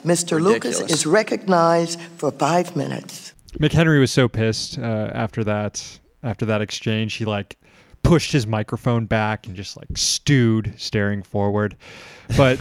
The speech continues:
Speaker 3: <laughs> another example of those who scream the loudest, mocking safe spaces, are always quick to complain about decorum when people in power are challenged.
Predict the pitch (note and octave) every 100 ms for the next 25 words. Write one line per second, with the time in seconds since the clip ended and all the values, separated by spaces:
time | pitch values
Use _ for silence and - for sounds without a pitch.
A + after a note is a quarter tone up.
0 | - - - G#3 A#3 C#3 E3 D#3+ C3+ A#2+
1 | A#2 A#2+ B2 A#2 - A2+ - - C#3+ A#2
2 | A2 A2+ A#2 G#2+ - - G#2+ G#2+ - G#2
3 | G2 - G#2+ - - G#2 G2 A2 G2+ A2+
4 | D3 F3+ - F3+ F3+ F3 - C3 D#3 E3+
5 | D3+ E3 - E3+ - A3 G#3 E3 D#3 D3+
6 | - E3+ D#3+ D3+ C3 C#3 C#3+ D3 A#2+ A2+
7 | - B2+ B2+ A2 G#2 G#2 -